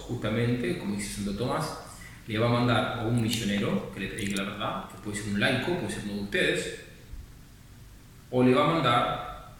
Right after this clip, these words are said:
un ángel que le predique, eh, la fe.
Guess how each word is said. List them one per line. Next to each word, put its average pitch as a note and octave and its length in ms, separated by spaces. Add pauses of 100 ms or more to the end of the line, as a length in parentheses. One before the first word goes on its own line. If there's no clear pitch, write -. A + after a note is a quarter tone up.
un C3+ 160
ángel A#2+ 540 (1200)
que B2 80
le B2 140
predique, B2+ 840 (600)
eh, - 480 (180)
la A2 100
fe. - 140